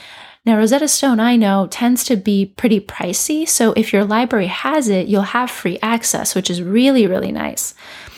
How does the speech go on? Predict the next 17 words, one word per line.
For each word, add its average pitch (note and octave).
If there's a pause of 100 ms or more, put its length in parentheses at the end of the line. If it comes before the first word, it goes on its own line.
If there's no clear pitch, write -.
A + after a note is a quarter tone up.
(320)
If F#4+
your G#4+
library A#3+
doesn't G#3+
have G3
access -
to C#4 (180)
language G3+
software, F#3+ (460)
what A3+
you A3+
can C4+
use D4
instead G3
is G#3
an G3+
app G3+